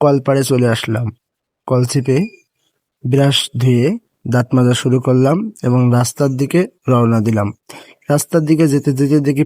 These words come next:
পাশে, আমাদের রাস্তার পাশে কত সুন্দর ফুল, দেখতে সেটা অনেক সুন্দর লাগছিল এবং আপনাদেরকে দেখাচ্ছিলাম।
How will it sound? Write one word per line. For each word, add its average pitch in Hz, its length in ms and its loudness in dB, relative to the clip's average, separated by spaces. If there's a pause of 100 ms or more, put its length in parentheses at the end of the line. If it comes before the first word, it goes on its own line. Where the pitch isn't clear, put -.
পাশে, 131 320 2 (200)
আমাদের 123 380 0
রাস্তার 117 420 -2
পাশে 117 320 -2
কত 117 200 -2
সুন্দর 120 380 0
ফুল, 127 220 -2 (460)
দেখতে 127 300 0
সেটা 139 280 0
অনেক 131 220 0
সুন্দর 120 380 0
লাগছিল 123 400 0 (420)
এবং 127 260 0
আপনাদেরকে 127 480 0
দেখাচ্ছিলাম। 113 420 0